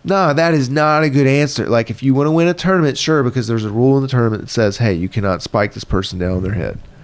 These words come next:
But that is not the jujitsu that you and I were taught. Because if you would have done that in your first six months of jujitsu, somebody would have picked you up and dropped you on your head, right?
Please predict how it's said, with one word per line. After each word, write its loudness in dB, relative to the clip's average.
But -2
that 0
is -6
not -2
the -4
jujitsu -4
that -4
you -4
and -6
I -2
were -6
taught. -8
Because 0
if -4
you 4
would 4
have 0
done 0
that -4
in -8
your -4
first -4
six -8
months -4
of -16
jujitsu, -6
somebody -4
would -8
have -16
picked -6
you -2
up -6
and -14
dropped -6
you -6
on -8
your -10
head, -6
right? -10